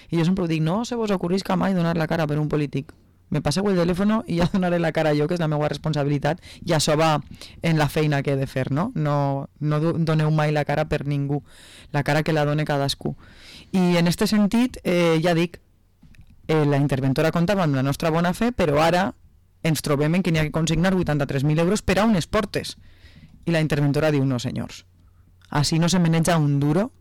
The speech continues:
de manera discrecional, és a dir, llevem diners d'ací pa ficar-los ací, si no se paguen els dos coma dos milions d'euros que teniu,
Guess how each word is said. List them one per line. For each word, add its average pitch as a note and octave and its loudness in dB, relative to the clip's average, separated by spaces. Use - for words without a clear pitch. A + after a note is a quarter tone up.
de E3 0
manera D3 0
discrecional, D3 0
és D#3+ -2
a C3 0
dir, - -6
llevem C#3 2
diners C#3 2
d'ací C3+ -2
pa - -10
ficar-los B2+ -2
ací, A#3+ 0
si G#3+ 0
no F#3+ 4
se F3+ 4
paguen F3 2
els D#3 0
dos C#3+ -2
coma C#3+ 0
dos C3 0
milions C#3+ 0
d'euros C3 -2
que C#3 -4
teniu, B2 -2